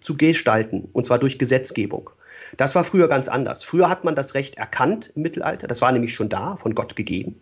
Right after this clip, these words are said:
ja. Man hat das erkannt, das Recht, aber nicht gestaltet und gesetzt. Jetzt fängt man an, das Recht zu setzen und gestaltet selbst. Denn wenn man schon selbst verantwortlich ist,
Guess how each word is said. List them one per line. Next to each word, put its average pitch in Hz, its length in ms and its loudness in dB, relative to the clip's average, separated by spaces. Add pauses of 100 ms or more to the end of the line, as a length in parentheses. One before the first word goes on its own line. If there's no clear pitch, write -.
(120)
ja. - 160 -2 (380)
Man 110 160 0
hat 139 100 0
das 135 140 -2
erkannt, - 580 -4
das 147 180 0
Recht, - 320 -2
aber 113 140 2
nicht 117 220 -2
gestaltet - 480 0
und - 140 -4
gesetzt. - 580 -2 (300)
Jetzt 185 240 0
fängt 185 260 0
man 151 120 0
an, 160 160 -2
das 151 180 -4
Recht 147 180 -6
zu 151 160 -6
setzen - 440 -4 (380)
und 139 300 2
gestaltet 135 460 0
selbst. 165 340 0
Denn 113 80 -2
wenn 127 100 0
man 220 120 2
schon 165 160 -2
selbst 151 240 0
verantwortlich 165 560 -2
ist, 220 240 -6